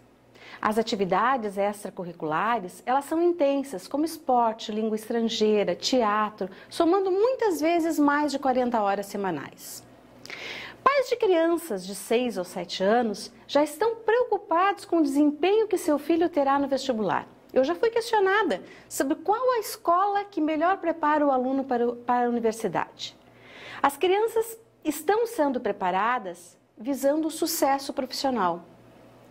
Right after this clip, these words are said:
Elas precisam crescer rápido, desenvolver-se intelectualmente, profissionalizar-se cedo. Elas sofrem grande pressão para desenvolver uma boa competitividade.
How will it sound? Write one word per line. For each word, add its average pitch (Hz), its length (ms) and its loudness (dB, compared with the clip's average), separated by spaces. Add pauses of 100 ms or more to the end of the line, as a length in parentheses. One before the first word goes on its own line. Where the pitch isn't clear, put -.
(140)
Elas 240 240 0
precisam 277 460 -2
crescer 285 360 0
rápido, 226 560 -6 (280)
desenvolver-se 233 840 0
intelectualmente, 208 880 -4
profissionalizar-se 240 1200 -2
cedo. 165 460 -2 (760)
Elas 330 220 2
sofrem 403 440 -2
grande 440 400 0
pressão 330 640 0 (220)
para 339 200 4
desenvolver 269 680 0
uma 254 180 -2
boa 220 340 0
competitividade. 208 1400 -6